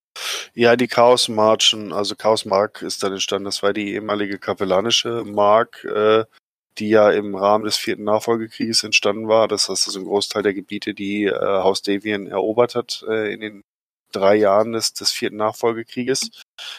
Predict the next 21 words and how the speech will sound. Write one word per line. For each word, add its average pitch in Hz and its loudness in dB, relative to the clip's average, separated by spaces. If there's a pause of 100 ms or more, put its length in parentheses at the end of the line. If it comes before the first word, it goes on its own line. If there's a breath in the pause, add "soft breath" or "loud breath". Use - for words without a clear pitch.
(180 loud breath)
Und, 110 4
äh, 107 2
durch 104 -10
diese 107 0
Angriffe 127 0
auf 110 2
diesen 107 -12
Bereich, 107 2
gerade 113 2
mitten 113 -10
in 104 -8
dieses 98 -4
Bürgerkriegsszenario 117 0
mit 107 -6
den 98 -6
Clanern, 110 -4
äh, 107 -12
an 104 0
der, 98 -6
an 101 -12
der 98 -18